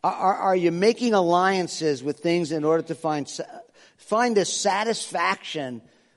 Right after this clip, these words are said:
apart from God? Turn to him, he says, and find rest. Don't be unwilling, but be willing. God's grace would pour out on you. What will be your response? It was Charles Spurgeon that said,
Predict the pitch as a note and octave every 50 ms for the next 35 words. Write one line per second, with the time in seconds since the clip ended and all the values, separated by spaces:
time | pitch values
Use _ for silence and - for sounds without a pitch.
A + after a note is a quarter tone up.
0 | _ _ _ _ _ _ - - - - - D#3 D3+ D3 - E3 D#3+ E3 D#3 D#3+
1 | F3 F#3 E3 C3 A2+ A2 - - _ _ _ _ _ _ _ _ _ _ _ _
2 | _ _ _ _ _ - - - A#3 B3+ C4+ B3+ B3+ F#3+ E3 D3+ C3+ B2 A2+ A2+
3 | G#2+ - - A#2+ A2 G#2+ G2 - _ - C3+ C3 - C#3 C3+ C3 B2 B2 B2+ B2+
4 | A2+ G2+ - - - - - _ _ _ _ _ _ _ _ _ _ _ - -
5 | _ - - G#3 A#3+ B3+ - - A3 G#3 G3 G3+ - - - - - F#3+ G#3+ G#3+
6 | F#3+ E3 C#3+ C#3 C3+ C#3+ D3+ D#3 C#3+ A#2 D#3+ D#3 - - F3 E3+ D3+ D3+ E3 E3
7 | D3 A#2+ G#2+ G2 F#2 _ _ _ _ _ _ _ _ _ _ _ _ _ _ _
8 | _ _ _ _ _ _ _ _ _ _ _ _ - C#3+ D3 D#3+ D3+ - - -
9 | D3+ D3 C3 A#2+ - - A#2 F#2+ - - B2+ B2+ A2+ A#2 A#2 A2+ G#2+ G#2 G#2 G#2
10 | G#2 G#2 G2+ G#2 A#2 C#3 - - D#3+ C#3+ B2+ A#2+ B2+ A#2+ A#2 A#2+ B2+ C#3+ D3+ -
11 | - - D#3+ E3+ E3+ C#3+ G#2+ - - - - - - _ _ _ _ _ _ _
12 | _ _ _ _ _ _ _ _ _ - C#3+ C3+ C3 - - - E3+ D#3 D#3 -
13 | - - - - D#3+ D#3 D3+ B2+ B2+ B2+ A2+ A#2 A#2 - - - - A#2+ A2+ A2
14 | G#2+ -